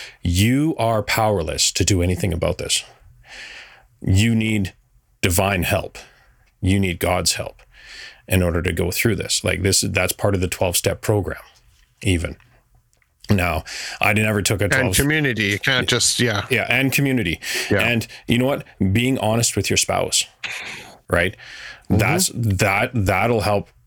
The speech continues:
Speaker 1: right there. And, and years ago, I was honest with Brandy, and, and it crushed her. It broke her.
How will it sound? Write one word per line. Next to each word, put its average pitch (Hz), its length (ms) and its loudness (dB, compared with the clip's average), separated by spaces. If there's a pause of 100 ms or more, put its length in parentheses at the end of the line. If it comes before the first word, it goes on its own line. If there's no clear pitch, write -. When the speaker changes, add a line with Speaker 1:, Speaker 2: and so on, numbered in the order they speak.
(140)
Speaker 1:
right 95 220 2
there. 90 380 0
And, 90 500 2 (160)
and 85 540 0 (480)
years 107 520 2
ago, 95 360 2
I 92 160 0
was 92 160 2
honest 90 340 0
with 92 160 -4
Brandy, 85 420 -2 (640)
and, 92 440 2
and 95 180 0
it 92 140 -2
crushed - 380 0
her. - 120 -8 (680)
It 104 180 0
broke 95 280 0
her. - 180 -8